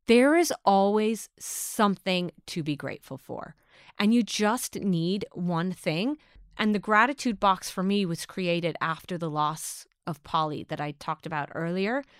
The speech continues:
And I went back to my gratitude practice, but I found that I just couldn't write ten things per day because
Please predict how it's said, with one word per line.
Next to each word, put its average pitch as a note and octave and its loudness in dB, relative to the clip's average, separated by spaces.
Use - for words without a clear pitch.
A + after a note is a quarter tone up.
And G3+ 2
I F#3+ 4
went G3+ 0
back E3+ 4
to - -8
my F3 0
gratitude D#3+ -2
practice, D#3 0
but - -8
I G3 0
found A3 2
that C4 0
I A#3+ 0
just G3 -6
couldn't - -6
write F3 -2
ten E3+ -2
things C#3+ -6
per E3+ -4
day C#3+ -6
because F#3 -6